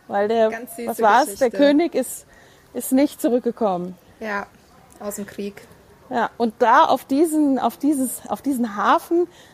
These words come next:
Speaker 1: da schaut auch wirklich, das hast du auch beim Foto genau gezeigt, da zeigt quasi der Infinity Pool hin oder der, man denkt, der Infinity Pool geht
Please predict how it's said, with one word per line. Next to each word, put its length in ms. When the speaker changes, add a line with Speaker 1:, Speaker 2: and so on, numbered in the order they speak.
Speaker 1:
da 320
schaut 380
auch 220
wirklich, 240
das 120
hast 160
du 60
auch 80
beim 180
Foto 240
genau 300
gezeigt, 520
da 280
zeigt 280
quasi 260
der 160
Infinity 460
Pool 420
hin 280
oder 200
der, 120
man 180
denkt, 280
der 80
Infinity 440
Pool 240
geht 420